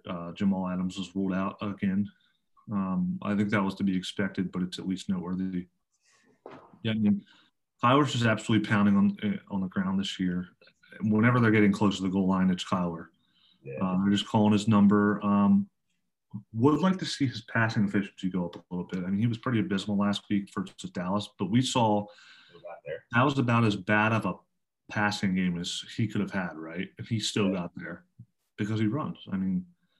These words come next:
Speaker 1: he is just so safe. And, and this matchup, you know, the Sunday night hammer spot, he just has, he has forty point upside if all, if all things go well. So I <laughs> absolutely love him.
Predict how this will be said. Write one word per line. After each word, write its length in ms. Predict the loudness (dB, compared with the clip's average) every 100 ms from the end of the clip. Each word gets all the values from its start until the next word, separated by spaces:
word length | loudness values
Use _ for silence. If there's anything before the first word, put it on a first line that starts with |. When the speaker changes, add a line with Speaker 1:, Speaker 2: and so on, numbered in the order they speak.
| _ _
Speaker 1:
he 160 | 4 4
is 120 | 4
just 320 | -2 -2 -2
so 200 | 0 0
safe. 540 | 0 -2 0 -2 -6 -6
And, 300 | 0 2 2
and 240 | 0 0
this 120 | 0 0
matchup, 480 | 0 0 -2 -4 -4 -10 -4
you 100 | -4
know, 120 | -2
the 80 | -4
Sunday 260 | -2 0
night 240 | 2 0 0
hammer 320 | 0 0 -2
spot, 480 | -4 -4 -4 -6 -10 _
he 320 | -14 -6 -4
just 260 | -2 -2 -2
has, 440 | 0 0 0 -4 -14 -20 _ _ _ _
he 60 | -4
has 120 | -2
forty 280 | -2 2 2 2
point 180 | 0
upside 440 | -2 -2 -6 -6 -10 _
if 160 | -10 -8
all, 100 | -6
if 120 | -4
all 140 | -4 -2
things 340 | -2 -2 -4
go 120 | -4
well. 260 | -2 -4 -6
So 440 | -8 -6 -4 -6 -8
I 120 | -6
<laughs> 180 | -2 -2
absolutely 840 | -4 -2 0 2 2 2 2 2
love 280 | 0 0 -2
him. 260 | 0 -2